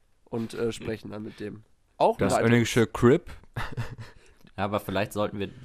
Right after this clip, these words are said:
Speaker 3: diesbezüglich mal dann Sky anschreiben und nicht zum hundertsten Mal probieren, bei Arena oder Premiere anzufragen. Vielleicht wäre das mal eine Idee,
Speaker 1: Ach,
Speaker 3: Leute.
Speaker 1: das war der Fehler. Ich schick da immer Postkarten.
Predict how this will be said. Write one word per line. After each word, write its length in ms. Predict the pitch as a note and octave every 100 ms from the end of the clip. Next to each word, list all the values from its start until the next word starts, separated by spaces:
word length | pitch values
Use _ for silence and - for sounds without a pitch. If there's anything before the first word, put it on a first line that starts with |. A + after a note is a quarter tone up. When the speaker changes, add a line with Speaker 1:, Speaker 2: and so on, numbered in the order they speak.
| - - -
Speaker 3:
diesbezüglich 920 | - - G#2 - F#2 - - G2+ -
mal 220 | F#2+ F#2
dann 200 | F2 F2
Sky 340 | - F#2 A2
anschreiben 640 | - D#2 - F2+ F2 F#2 F#2+
und 280 | - E2+ -
nicht 200 | F2+ -
zum 180 | F2 E2+
hundertsten 480 | F2+ E2 - -
Mal 220 | E2 E2+ F2
probieren, 400 | - E2 F2 E2
bei 140 | D#2+
Arena 440 | D#2+ D#2+ F2+ F2+
oder 140 | F2 E2
Premiere 720 | - E2+ E2 E2+ G2+ D#2+ - -
anzufragen. 720 | E2 E2 - - - D#2+ D2+ -
Vielleicht 260 | F2+ C3
wäre 80 | B2+
das 160 | - -
mal 80 |
eine 280 | D#3+ E3+ E3+
Idee, 80 | -
Speaker 1:
Ach, 40 |
Speaker 3:
Leute. 300 | - E3 -
Speaker 1:
das 400 | F#3 E3 G#3 G3
war 140 | A3 G3
der 180 | E3+ D3
Fehler. 380 | D#3+ D3 C#3
Ich 120 | B2+ -
schick 220 | G3+ -
da 100 | G3+
immer 220 | E3+ D3+
Postkarten. 840 | - C3 - - C#3 B2+ A#2+ B2+